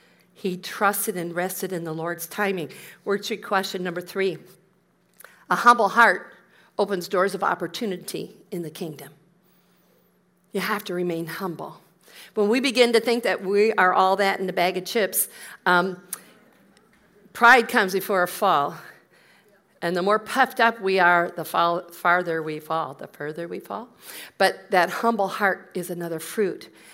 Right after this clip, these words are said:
of just simply trusting in the Lord. We're gonna pick it up. Uh, we're in First Samuel seventeen, verse twenty-two. Saul sent to Jesse, saying, "Let David remain in my service, for he pleases me." This is Saul. Apparently, Saul didn't know what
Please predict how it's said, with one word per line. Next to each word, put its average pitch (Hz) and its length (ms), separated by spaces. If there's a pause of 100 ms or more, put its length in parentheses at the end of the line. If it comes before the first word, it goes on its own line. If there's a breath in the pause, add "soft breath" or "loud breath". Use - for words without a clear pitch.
(100 loud breath)
of 170 120
just 180 200
simply 180 360
trusting 147 560 (560 soft breath)
in 165 140
the 160 100
Lord. 147 360 (1300 loud breath)
We're 240 140
gonna 240 80
pick 247 180
it 240 100
up. 226 260 (140)
Uh, 190 240
we're 185 360
in 175 340
First - 640
Samuel 190 320
seventeen, 190 640
verse 180 240
twenty-two. 190 580
Saul 254 340
sent 262 280
to 226 100
Jesse, 233 340
saying, 190 300
"Let 262 220
David 392 260
remain 294 380
in 294 80
my 269 120
service, 247 480
for 208 140
he 208 160
pleases 180 480
me." 156 220 (340 loud breath)
This 262 220
is 214 200
Saul. - 460 (300 loud breath)
Apparently, 480 400
Saul 247 260
didn't 196 240
know 185 160
what - 340